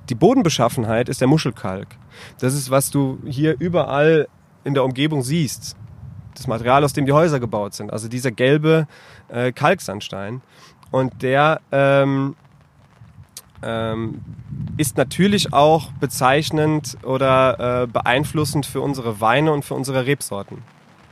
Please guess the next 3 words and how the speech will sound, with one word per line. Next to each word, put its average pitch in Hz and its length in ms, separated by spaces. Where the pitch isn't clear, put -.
Und, 131 500
ähm, 127 680
deswegen 175 760